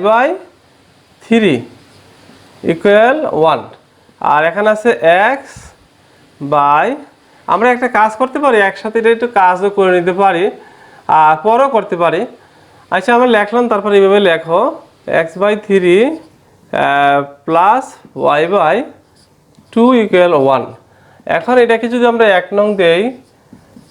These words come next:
আর এটাকে দুই নং দিতে পারি, তাহলে আমরা এক নং থেকে পাই যে লিখতে পারি এক নং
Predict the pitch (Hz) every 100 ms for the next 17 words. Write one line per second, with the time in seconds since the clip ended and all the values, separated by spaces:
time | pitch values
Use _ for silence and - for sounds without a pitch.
0 | - 143 156 170 185 170 170 214 302 -
1 | - _ 180 196 202 160 127 - 117 _
2 | _ _ _ - - 196 208 233 190 190
3 | - 175 185 226 240 240 226 233 220 175
4 | 147 151 180 254 220 170 160 165 185 196
5 | 170 151 147 180 147